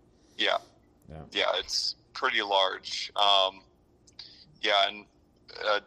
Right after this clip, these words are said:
Speaker 1: Tim Miller, our good friend, he, uh, you know, did some calculations based on if you're drive as tight as you can versus if you're, like, a few feet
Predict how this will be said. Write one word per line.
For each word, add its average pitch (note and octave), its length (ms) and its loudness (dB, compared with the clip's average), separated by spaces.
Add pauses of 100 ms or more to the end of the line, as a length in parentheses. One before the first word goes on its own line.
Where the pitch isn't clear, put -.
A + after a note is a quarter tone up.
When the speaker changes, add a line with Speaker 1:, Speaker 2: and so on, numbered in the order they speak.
(120)
Speaker 1:
Tim C#3+ 240 -4
Miller, A2+ 260 0
our G#2 240 4
good G#2 180 -2
friend, G#2 380 -4
he, A2 340 -8
uh, G2 320 4 (380)
you G2+ 80 -8
know, G2 80 -2
did G#2 240 -8
some G2+ 160 -14
calculations G2 1080 -2
based G2+ 320 0
on G2 180 2
if F#2+ 220 -4
you're G2 380 0 (400)
drive G#2 340 2
as G2 200 -8
tight G#2 300 -2
as G2+ 160 -6
you G2+ 120 -10
can G2+ 400 -4
versus F#2+ 420 -6
if F#2+ 220 -4
you're, F#2+ 120 -6
like, F#2+ 220 -2
a F#2 80 -4
few G2 300 -10
feet G2+ 300 -4